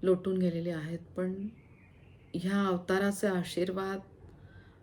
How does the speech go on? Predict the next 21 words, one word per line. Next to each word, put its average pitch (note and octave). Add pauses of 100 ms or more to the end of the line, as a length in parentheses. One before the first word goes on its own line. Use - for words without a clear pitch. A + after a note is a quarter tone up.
(100)
मला F3
मिळत F#3+
आहेत. F3+
माझ्याबरोबर F3+
माझ्या F3
पीस G3
रेकी F#3
फॅमिलीमधल्या F3 (920)
श्री G#3
दत्तगुरू G3+
माऊलींच्या F#3+ (880)
ग्रुपमधल्या F#3+
प्रत्येकाला F#3+
मिळत F3+
आहे, E3+
जो F3+
जो F#3
माझ्या F3+
मार्गात D#3+
येत E3
आहे D#3+